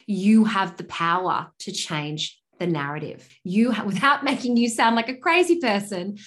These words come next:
you have other voices in your head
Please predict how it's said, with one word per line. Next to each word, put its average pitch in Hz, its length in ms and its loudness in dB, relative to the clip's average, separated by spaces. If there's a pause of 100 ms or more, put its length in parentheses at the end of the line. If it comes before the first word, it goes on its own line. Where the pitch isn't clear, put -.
(200)
you 262 280 4
have 269 500 -2
other 226 220 0
voices 202 720 -6 (160)
in 214 200 0
your 196 440 -2
head 170 480 -6